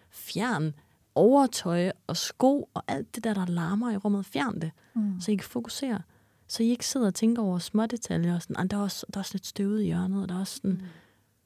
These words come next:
Speaker 1: gør jeg umage.
Speaker 2: Mm.
Speaker 1: Fordi parforholdet, vi har jo valgt at være i parforhold. Tag det seriøst. Så for mig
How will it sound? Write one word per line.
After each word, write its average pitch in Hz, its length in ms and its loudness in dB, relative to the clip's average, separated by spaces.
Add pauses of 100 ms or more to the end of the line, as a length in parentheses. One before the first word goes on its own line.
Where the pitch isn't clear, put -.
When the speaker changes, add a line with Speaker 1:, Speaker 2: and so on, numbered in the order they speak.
(160)
Speaker 1:
gør 185 120 -2
jeg 175 160 0
umage. 165 460 -2 (120)
Speaker 2:
Mm. 190 340 -2 (680)
Speaker 1:
Fordi - 360 -4
parforholdet, 180 760 0
vi 175 60 -4
har 180 180 -6
jo 180 60 -4 (160)
valgt 185 200 -4
at 165 100 -4
være 170 80 -2
i 170 40 -4
parforhold. 165 640 -6 (220)
Tag - 160 -8
det 170 80 -8
seriøst. 180 680 -6 (640)
Så - 220 -4
for - 160 -6
mig 185 300 0